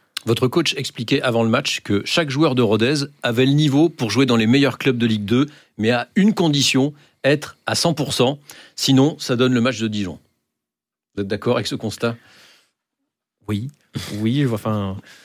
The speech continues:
Speaker 2: euh, je pense que effectivement, si on joue pas à cent pour cent, si on n'est pas concentré à cent pour cent, euh, prêt à se donner, euh, sur tous les duels, euh, effectivement, c'est, c'est, c'est,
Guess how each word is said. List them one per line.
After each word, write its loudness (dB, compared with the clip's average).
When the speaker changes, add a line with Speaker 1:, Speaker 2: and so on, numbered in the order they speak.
Speaker 2:
euh, -6
je -12
pense -10
que -6
effectivement, -8
si -8
on -6
joue -6
pas -2
à -2
cent -6
pour -8
cent, -2
si -10
on -6
n'est -6
pas -4
concentré -10
à -6
cent -10
pour -10
cent, -8
euh, -10
prêt -12
à -4
se -10
donner, -4
euh, -6
sur -16
tous -12
les -6
duels, -4
euh, -10
effectivement, -2
c'est, -12
c'est, -20
c'est, -20